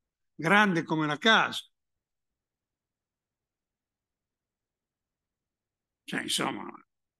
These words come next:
io non lo so. Approvato con deliberazioni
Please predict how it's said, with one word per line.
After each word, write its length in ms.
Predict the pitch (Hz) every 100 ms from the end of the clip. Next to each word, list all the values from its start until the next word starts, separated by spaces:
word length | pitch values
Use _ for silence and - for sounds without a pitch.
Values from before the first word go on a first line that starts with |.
| _ _ _ _ _ _ _ _ _ _ _ _ _ _ _
io 200 | 135 127
non 180 | 95 -
lo 140 | 143
so. 260 | 113 107 - _ _ _ _ _ _ _ _ _ _ _ _ _ _ _ _ _ _ _ _ _ _ _ _ _ _ _ _ -
Approvato 680 | - - 165 190 240 - 180
con 280 | 190 202 180
deliberazioni 1300 | 190 202 180 196 202 - 220 240 254 254 269 277